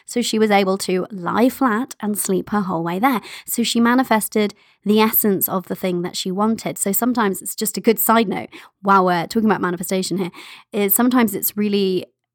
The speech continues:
good to get clear on what is the actual essence of the thing that you want, because sometimes it will come to us in a different form than we were anticipating.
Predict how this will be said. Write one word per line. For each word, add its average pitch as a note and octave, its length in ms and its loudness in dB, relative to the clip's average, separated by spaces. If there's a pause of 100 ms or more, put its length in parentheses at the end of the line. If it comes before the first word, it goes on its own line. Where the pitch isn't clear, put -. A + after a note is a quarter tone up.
(120)
good A3 200 2
to - 80 -2
get F#3+ 220 -4
clear A3+ 420 2
on F3 180 2
what G3+ 160 -2
is C4 120 0
the - 180 -4
actual G3+ 540 -4
essence F#3 580 -2
of F3+ 260 -4
the F#3 80 -2
thing F3 280 -4
that - 100 -8
you E3+ 140 -6
want, G3+ 440 2
because G#3 320 -4
sometimes D#4+ 440 6 (300)
it A#3+ 140 2
will A#3+ 100 4
come A#3 240 2
to A#3 120 2
us A3+ 140 0
in G#3 120 -2
a G#3+ 60 2
different G3 440 -2
form G3+ 480 0
than F#3 300 -4
we F3+ 160 0
were F3 320 -2
anticipating. - 840 -10